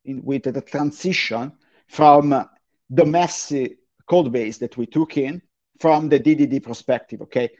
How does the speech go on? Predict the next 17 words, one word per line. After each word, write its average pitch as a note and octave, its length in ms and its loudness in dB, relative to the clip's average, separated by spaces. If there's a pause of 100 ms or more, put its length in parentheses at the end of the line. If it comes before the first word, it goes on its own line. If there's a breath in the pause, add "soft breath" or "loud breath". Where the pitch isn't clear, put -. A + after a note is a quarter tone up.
(120 soft breath)
So A3+ 380 2
actually C3+ 400 -2
we C3+ 100 -6
did D#3 340 -4
this - 220 -6
kind C3 300 -2
of - 100 -14
errors. C3 520 -8 (520)
We E3 400 2 (220)
lose D#3 260 0
the C#3 80 -14
stuff C3 460 -4
while B2+ 280 -4
moving A#2 380 -12
stuff - 420 -18
out. - 380 -12 (920)
So B3+ 280 4